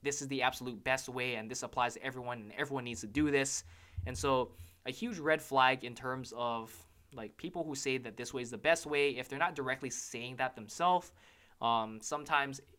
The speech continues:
you ca-, it's a very huge telltale sign when their name or handle or some sort of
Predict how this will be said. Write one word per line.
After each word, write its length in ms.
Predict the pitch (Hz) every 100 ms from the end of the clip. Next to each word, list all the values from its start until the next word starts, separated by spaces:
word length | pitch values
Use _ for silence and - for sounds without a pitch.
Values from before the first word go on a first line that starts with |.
| -
you 160 | 135
ca-, 140 | 135 143
it's 140 | 139
a 60 | 139
very 260 | 135 156
huge 320 | 151 147 143 -
telltale 400 | 135 123 131 113
sign 340 | 123 131 123
when 300 | 117 113 113
their 400 | 113 110 107 101
name 380 | 120 147 156 151
or 140 | 123
handle 380 | - 139 143 143
or 200 | 131 120
some 240 | 113 160 165
sort 340 | - 143 139 123
of 380 | 123 117 110